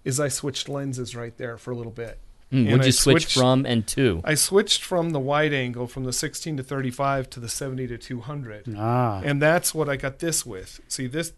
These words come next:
Speaker 1: this one where, where all I'm doing is I'm focusing on th-, on the moss covered branches with, with some maple leaves coming, coming through them, and, and
Speaker 2: That
Speaker 1: it
Speaker 2: does look really cool. The texture of the moss and the branches
Speaker 3: Oh, yeah, it looks amazing.
Speaker 2: is,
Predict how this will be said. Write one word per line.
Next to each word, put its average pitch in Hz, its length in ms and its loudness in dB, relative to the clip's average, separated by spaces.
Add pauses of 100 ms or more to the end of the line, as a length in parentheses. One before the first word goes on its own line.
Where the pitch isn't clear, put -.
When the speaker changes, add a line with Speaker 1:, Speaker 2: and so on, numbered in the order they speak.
Speaker 1:
this 160 360 0
one 131 420 -6 (120)
where, 135 360 -2 (100)
where 135 260 -4
all 156 300 -2
I'm 151 140 -2
doing 156 260 -2
is 127 120 -4
I'm 127 120 -4
focusing 156 800 -2
on 135 460 -4 (440)
th-, 117 140 -12 (160)
on 139 220 8
the 127 80 10
moss 139 480 10
covered 135 560 6 (380)
branches 143 720 8 (380)
with, 139 440 6
with 135 220 2
some 139 240 2
maple 160 440 4 (180)
leaves 135 380 2
coming, 147 480 0 (100)
coming 143 300 0
through 165 420 0
them, 131 320 0
and, 147 280 -2 (100)
and 147 180 0
Speaker 2:
That 139 60 4
Speaker 1:
it 143 120 0
Speaker 2:
does 143 220 6
look 120 180 2
really 131 200 8
cool. 135 260 4
The - 80 -2
texture - 460 4
of 110 80 2
the 107 80 4
moss 104 280 4
and 107 80 -6
the 95 60 2
branches 104 540 4
Speaker 3:
Oh, 120 100 8
yeah, 113 160 6
it 110 40 6
looks 107 160 -2
amazing. 110 240 6
Speaker 2:
is, 101 260 2